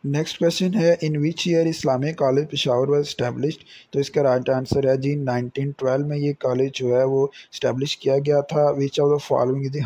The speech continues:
highest peak of Himalaya re-, Himalaya range?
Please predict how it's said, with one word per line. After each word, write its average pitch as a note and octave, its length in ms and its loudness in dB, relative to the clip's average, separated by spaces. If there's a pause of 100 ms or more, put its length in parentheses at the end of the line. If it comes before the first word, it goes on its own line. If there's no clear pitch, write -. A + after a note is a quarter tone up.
highest C3 380 0
peak C3 300 -8 (140)
of C#3 100 0
Himalaya B2+ 480 -2
re-, C#3+ 200 0 (360)
Himalaya C3+ 380 2
range? C#3+ 320 -2